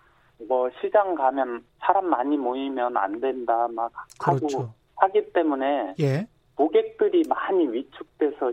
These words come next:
Speaker 1: 시장에도 많이 안 나오고
Speaker 2: 그리고
Speaker 1: 하는
Speaker 2: 시장은
Speaker 1: 것 같습니다.
Speaker 2: 사실 그 좁은 밀집된 공간이 아니고 밖에,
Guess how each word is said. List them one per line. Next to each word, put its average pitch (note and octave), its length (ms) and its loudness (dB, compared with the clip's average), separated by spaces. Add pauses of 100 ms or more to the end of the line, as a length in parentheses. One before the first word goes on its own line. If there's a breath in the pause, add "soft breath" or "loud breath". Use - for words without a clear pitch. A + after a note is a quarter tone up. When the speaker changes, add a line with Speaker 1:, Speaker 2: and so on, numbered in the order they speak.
Speaker 1:
시장에도 C#3+ 500 -2
많이 A2 320 -6
안 G2+ 240 -8
나오고 A#2 320 -6
Speaker 2:
그리고 G#3 60 -6 (100)
Speaker 1:
하는 A3 60 4
Speaker 2:
시장은 C#4 380 2
Speaker 1:
것 A3+ 80 0
같습니다. - 40 -4 (360)
Speaker 2:
사실 G3 400 2 (280)
그 G3+ 420 2
좁은 G3+ 400 4
밀집된 A#3 580 2
공간이 F#3 380 2
아니고 F3+ 240 2
밖에, G3+ 880 2